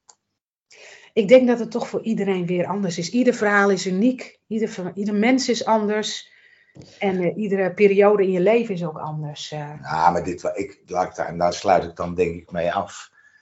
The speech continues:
Speaker 2: Dat gevoel wat mij toen overkwam was zo heftig, dat heb ik nog nooit in mijn leven gevoeld.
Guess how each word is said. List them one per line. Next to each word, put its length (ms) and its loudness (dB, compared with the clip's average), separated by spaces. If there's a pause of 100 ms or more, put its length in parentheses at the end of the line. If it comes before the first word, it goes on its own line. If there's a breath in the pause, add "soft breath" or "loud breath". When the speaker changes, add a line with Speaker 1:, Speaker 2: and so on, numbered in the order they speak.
(680 soft breath)
Speaker 2:
Dat 220 2
gevoel 600 -2
wat 240 0
mij 220 2
toen 240 -4
overkwam 600 -2
was 220 -8
zo 260 4
heftig, 500 -6
dat 140 -10
heb 160 -4
ik 60 -10
nog 200 -6
nooit 340 -2
in 120 -6
mijn 100 -4
leven 360 -2
gevoeld. 560 -14